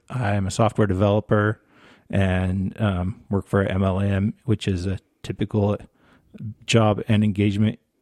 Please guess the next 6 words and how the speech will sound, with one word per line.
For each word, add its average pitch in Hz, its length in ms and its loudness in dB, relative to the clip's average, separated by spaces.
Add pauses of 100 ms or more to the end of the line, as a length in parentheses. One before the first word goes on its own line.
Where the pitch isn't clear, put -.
(180)
in 101 360 2
the 98 360 0 (760)
Salt - 320 -6
Lake 92 220 -4
Valley. 101 400 -2
So 90 320 -4